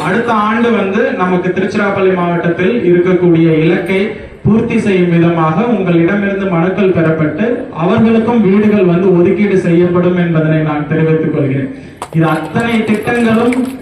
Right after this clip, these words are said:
பொருளாதார ரீதியில மேம்படுத்துவதற்காக தமிழ்நாடு அரசும் சரி, நம் மாவட்ட நிர்வாகமும் சரி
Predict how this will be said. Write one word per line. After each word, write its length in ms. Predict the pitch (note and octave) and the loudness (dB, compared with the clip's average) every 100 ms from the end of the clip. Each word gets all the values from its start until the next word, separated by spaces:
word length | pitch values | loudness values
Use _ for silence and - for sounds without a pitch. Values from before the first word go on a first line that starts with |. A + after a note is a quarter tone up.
| - - | -16 -8
பொருளாதார 640 | - F#3 A3 A#3 A3+ G#3+ G#3 G3+ | 0 2 2 0 0 0 0 0
ரீதியில 500 | F#3 G#3 G#3+ G#3+ G#3+ F#3 | 2 2 2 2 2 0
மேம்படுத்துவதற்காக 1040 | F3+ G3 F#3+ F3+ G3 F3+ E3+ - E3+ F3 G3 G3 - | 0 0 0 0 0 0 0 -2 -2 0 0 -2 -4
தமிழ்நாடு 460 | - E3+ F3+ F3+ E3+ E3 | -4 0 0 0 2 0
அரசும் 420 | D#3+ E3+ F#3 F3 | 0 -2 -2 -2
சரி, 240 | E3+ E3 A3+ | 0 0 0
நம் 200 | G3+ D#3+ | 0 0
மாவட்ட 320 | E3 E3+ F3 | 0 0 2
நிர்வாகமும் 720 | D#3+ D#3+ D#3+ E3 D#3+ D#3+ D#3+ | 2 2 2 2 2 0 0
சரி 240 | D#3+ D3 | 0 2